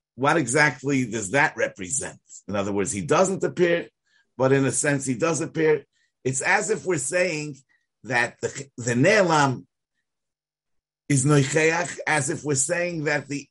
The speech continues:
absence of Moshe Rabbeinu has a presence. In other words, the absence meaning the chelik hane'elam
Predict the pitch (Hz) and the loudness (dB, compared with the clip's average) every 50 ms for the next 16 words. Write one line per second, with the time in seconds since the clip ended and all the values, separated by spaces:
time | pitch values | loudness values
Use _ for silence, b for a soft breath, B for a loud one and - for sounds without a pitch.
0 | _ 143 170 196 214 214 214 - - - - 156 139 113 101 - - - - - | _ -2 0 0 0 -2 -2 -2 -2 -2 0 -2 -2 -6 -8 -8 -8 -6 -6 -6
1 | - - - _ _ _ _ _ _ _ _ _ _ 120 127 120 101 110 143 160 | -8 -10 -14 _ _ _ _ _ _ _ _ _ _ -2 -2 -2 0 0 2 4
2 | 170 185 147 - - 180 175 160 156 151 139 131 165 165 180 185 180 170 156 151 | 4 4 2 2 0 0 2 4 4 2 4 4 2 2 4 2 2 0 0 0
3 | 143 135 156 151 165 147 156 156 131 - - - 190 196 196 175 139 127 123 101 | 0 0 0 0 0 -2 -2 -4 -6 -6 -6 -2 0 0 2 0 0 -2 -6 -8
4 | 87 - - - - - - - - _ _ _ _ _ _ _ _ _ 110 123 | -12 -14 -12 -12 -10 -10 -12 -14 -18 _ _ _ _ _ _ _ _ _ -10 -4
5 | 135 135 135 139 135 131 131 123 120 101 90 98 127 123 113 151 175 185 180 - | -4 -2 0 0 0 2 0 0 -2 -4 -4 -6 -6 -4 -2 -2 -2 -2 -4 -6
6 | 147 160 151 131 131 127 151 160 160 156 147 139 131 123 123 - - 160 165 165 | -8 -8 -6 -6 -6 -6 -4 -4 -2 0 0 0 0 0 -2 0 2 2 2 2
7 | 160 - 135 135 135 131 143 170 196 196 185 165 156 147 135 120 113 98 87 | 0 0 0 0 2 2 2 2 4 4 4 4 2 0 0 -2 -2 -6 -10